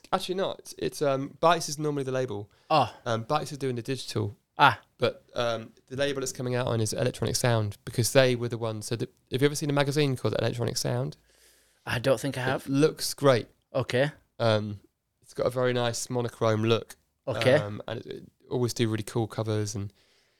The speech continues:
Speaker 1: um, the layout of the whole magazine has got its own, whole, its own whole thing. Um, and it's, yeah, it's a magazine celebrating electronic music.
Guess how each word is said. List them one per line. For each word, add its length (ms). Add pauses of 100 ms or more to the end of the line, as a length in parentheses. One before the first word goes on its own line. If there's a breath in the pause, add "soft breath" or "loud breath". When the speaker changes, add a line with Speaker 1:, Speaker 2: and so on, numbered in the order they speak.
(280)
Speaker 1:
um, 280
the 60
layout 300
of 80
the 80
whole 80
magazine 400
has 80
got 160
its 120
own, 280 (640)
whole, 160
its 240
own 140
whole 220
thing. 360 (560)
Um, 420 (100)
and 140
it's, 220
yeah, 160
it's 140
a 120
magazine 460
celebrating 640
electronic 420
music. 460